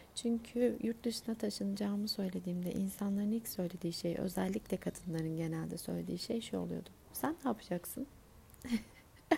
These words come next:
Hmm, ben ne yapacağım? Ben de hayallerimi anlattım onlara. Göçmen kadınlarla çalışmak istediğimi. Aslında şu an yaptığım şey benim hayalimdi. Harekete geçip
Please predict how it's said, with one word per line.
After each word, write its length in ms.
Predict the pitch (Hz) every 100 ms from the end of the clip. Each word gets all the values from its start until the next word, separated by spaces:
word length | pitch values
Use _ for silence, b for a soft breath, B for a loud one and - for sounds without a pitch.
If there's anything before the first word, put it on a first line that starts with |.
| - B B B B -
Hmm, 580 | 214 208 202 202 202 214
ben 240 | 262 311 285
ne 40 |
yapacağım? 520 | 233 214 - 185 175 - B B B -
Ben 160 | 269 285
de 40 |
hayallerimi 600 | 262 262 254 254 247 233
anlattım 560 | 226 202 185 - - 180
onlara. 420 | 175 175 175 175
Göçmen 520 | 180 202 - 214 208
kadınlarla 580 | 208 190 190 185 185 185
çalışmak 480 | - 180 - 180 180
istediğimi. 720 | - - 170 175 165 160 160 165 B B B B -
Aslında 260 | - 208
şu 200 | - 220
an 100 | 220
yaptığım 540 | 214 196 196 - 196 196
şey 220 | 196 180
benim 240 | 185 185
hayalimdi. 840 | 185 190 190 185 185 175 175 165 175
Harekete 360 | 170 - -
geçip 240 | 180 170